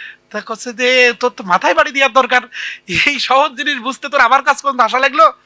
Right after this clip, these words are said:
কচ্ছে, "গুরুদেব, কেন?" তো কচ্ছে, "জ্ঞানাঞ্জন শলা করার কথার অর্থ হচ্ছে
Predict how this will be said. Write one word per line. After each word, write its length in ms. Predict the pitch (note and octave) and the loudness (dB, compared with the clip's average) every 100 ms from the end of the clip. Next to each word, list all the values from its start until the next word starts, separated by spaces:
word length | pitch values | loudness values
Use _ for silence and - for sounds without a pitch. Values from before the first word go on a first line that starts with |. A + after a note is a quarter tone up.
| _ _ - - - | _ _ -16 -16 -14
কচ্ছে, 220 | G#3 A3+ | -16 -14
"গুরুদেব, 280 | G#3+ A3 A3+ | -14 -10 -10
কেন?" 280 | A#3 C#4 D4+ _ _ - - | -8 -10 -10 _ _ -20 -16
তো 60 | A3 | -6
কচ্ছে, 200 | A#3 A3 | -4 -4
"জ্ঞানাঞ্জন 960 | D#3 E3+ G#3 A3+ C4 C4+ C4+ D4 D4 | -4 0 2 4 2 0 -2 2 2
শলা 320 | - C#4+ D#4+ D#4+ | 2 2 4 4
করার 280 | D#4 D#4+ | 4 4
কথার 340 | - C4 D4+ - - - | 2 0 2 0 -2 0
অর্থ 340 | A#3 B3 - | 0 0 -4
হচ্ছে 500 | F4 - - G#3+ D#3+ | -2 -2 -4 -10 -10